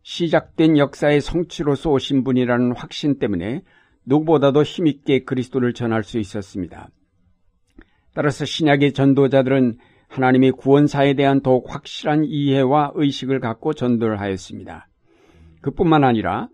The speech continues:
사도 바울의 경우 이런 역사 의식을 바탕으로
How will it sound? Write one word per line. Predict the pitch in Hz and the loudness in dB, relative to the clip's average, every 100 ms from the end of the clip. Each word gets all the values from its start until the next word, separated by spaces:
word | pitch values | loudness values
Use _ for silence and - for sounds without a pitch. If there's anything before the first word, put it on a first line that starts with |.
| _ | _
사도 | _ - 139 | _ -4 0
바울의 | 135 131 131 131 | 4 6 6 4
경우 | 123 127 139 147 | 2 2 2 0
이런 | - 131 123 | 0 2 4
역사 | 127 127 135 | 4 2 2
의식을 | 131 131 - 131 131 | 2 2 0 -2 0
바탕으로 | 127 - 131 131 156 185 | -2 -2 0 2 0 -2